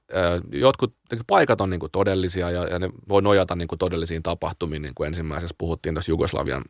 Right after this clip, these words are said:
sodasta, mikä on siis, ö, oikeastaan niinku kaikki päivämäärät ja muut, mitä esiintyy, niin on, on pitää paikkaansa. Eli, eli sen verran taustaduunia on tullut tekemään, mut kyllä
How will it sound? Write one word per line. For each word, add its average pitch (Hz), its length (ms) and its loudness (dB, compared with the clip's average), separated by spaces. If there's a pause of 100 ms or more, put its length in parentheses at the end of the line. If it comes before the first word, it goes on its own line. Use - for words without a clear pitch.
(120)
sodasta, - 440 2
mikä 78 240 2
on 90 100 4
siis, 87 140 -4 (960)
ö, 95 40 4 (320)
oikeastaan 95 300 0
niinku 92 80 0
kaikki 92 160 0
päivämäärät 85 560 2
ja 90 60 -6
muut, 85 180 -2
mitä 82 180 -2
esiintyy, 82 380 -4
niin 80 120 -6
on, 80 160 -8
on 78 140 -8
pitää 80 260 -2
paikkaansa. 78 600 -6
Eli, 73 100 -8 (160)
eli 95 80 -2
sen 98 160 4
verran 92 260 4
taustaduunia 90 720 0
on 87 40 -2
tullut 90 200 -2
tekemään, 87 340 -2
mut 87 140 -6
kyllä 113 240 0